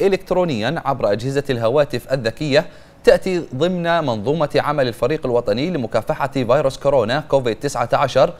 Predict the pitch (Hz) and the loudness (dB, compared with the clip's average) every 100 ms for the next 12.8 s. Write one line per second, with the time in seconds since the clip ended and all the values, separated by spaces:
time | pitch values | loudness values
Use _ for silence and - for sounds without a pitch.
0 | - - - 101 135 156 135 110 117 107 | -18 -10 -4 2 2 4 2 0 -2 -4
1 | - 170 160 139 131 113 151 147 117 175 | 0 2 2 4 4 4 2 2 2 -2
2 | - 160 156 151 139 117 98 120 147 131 | -4 -4 -2 -2 -2 -2 -2 0 0 -4
3 | 139 143 - 110 147 202 - - - - | -4 -4 -4 -2 -2 -4 -8 -20 -10 -2
4 | 107 90 - 104 123 165 135 123 156 - | -2 -2 -2 0 2 2 0 -2 -4 -4
5 | 120 104 104 117 160 143 131 107 117 170 | -6 -2 -2 0 -2 -2 -2 -4 0 2
6 | 117 117 170 113 123 - 135 135 120 170 | 4 2 2 0 -2 -2 -2 0 0 0
7 | 170 160 147 160 127 131 127 117 147 127 | 0 -2 -2 0 2 4 2 2 2 2
8 | 131 - 185 180 151 - - - 165 185 | -2 -4 0 2 2 0 -20 -2 2 2
9 | 160 190 - 151 131 - 95 82 - - | 2 -2 -2 -4 -4 -4 -4 -6 -12 -20
10 | - - - - - - - - - - | -20 -20 -20 -20 -20 -20 -20 -20 -20 -20
11 | - 170 214 214 254 226 - 135 101 - | 0 6 6 6 4 4 2 2 2 -6
12 | - 180 208 202 202 220 131 170 | -4 0 0 0 2 2 2 -2